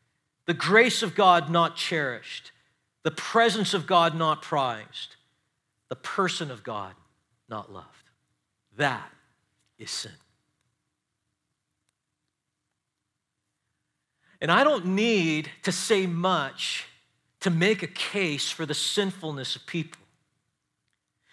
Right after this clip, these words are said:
And yet, even with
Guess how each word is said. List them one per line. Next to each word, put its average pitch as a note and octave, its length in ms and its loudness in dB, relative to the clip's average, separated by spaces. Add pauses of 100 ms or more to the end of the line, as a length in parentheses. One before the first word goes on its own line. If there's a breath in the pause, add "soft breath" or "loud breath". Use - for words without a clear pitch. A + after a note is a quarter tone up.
(180 soft breath)
And A#2+ 160 -10
yet, A3 680 4 (1080)
even C4+ 380 6
with F#3 160 2